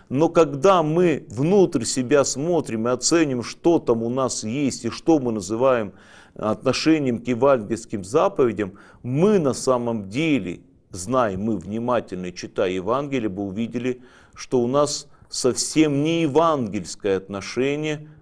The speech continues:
к евангельским заповедям. И вот, э, чаще это всего мы как раз относимся то, что мы в прошлый раз назвали, э, э, закваской фарисейской.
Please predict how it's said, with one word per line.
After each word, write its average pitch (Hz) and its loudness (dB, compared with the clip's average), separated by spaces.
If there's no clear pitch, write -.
к - -20
евангельским 107 0
заповедям. 101 -2
И 110 2
вот, 131 2
э, 110 2
чаще 175 2
это 131 -2
всего 127 0
мы 117 -4
как 117 -4
раз 147 2
относимся 120 -4
то, 160 0
что 143 0
мы 113 -2
в 120 -12
прошлый 123 -2
раз 120 0
назвали, 110 -2
э, 107 -6
э, 120 -8
закваской 110 0
фарисейской. 113 -4